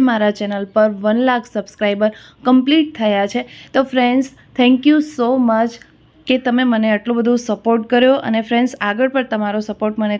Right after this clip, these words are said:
કરતા રહેજો, જેના માટે હું નવી નવી રેસિપીઝ લાવતી રહીશ. તો ચાલો ફ્રેન્ડ્સ, આજે પણ હું દાલ ફ્રાય અને જીરા રાઈસની રેસિપી લાવી છું. તો ચાલો આપણે બનાવવાનું સ્ટાર્ટ કરીએ. તો સૌ પ્રથમ તો આપણે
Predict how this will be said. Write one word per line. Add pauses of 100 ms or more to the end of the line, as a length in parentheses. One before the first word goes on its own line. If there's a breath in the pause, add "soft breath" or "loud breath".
કરતા
રહેજો,
જેના
માટે (140)
હું
નવી
નવી
રેસિપીઝ
લાવતી
રહીશ. (340 loud breath)
તો
ચાલો
ફ્રેન્ડ્સ, (120)
આજે (120)
પણ
હું (540 loud breath)
દાલ
ફ્રાય
અને (100)
જીરા
રાઈસની
રેસિપી
લાવી
છું.
તો
ચાલો
આપણે (100)
બનાવવાનું
સ્ટાર્ટ
કરીએ. (360 loud breath)
તો
સૌ (100)
પ્રથમ
તો
આપણે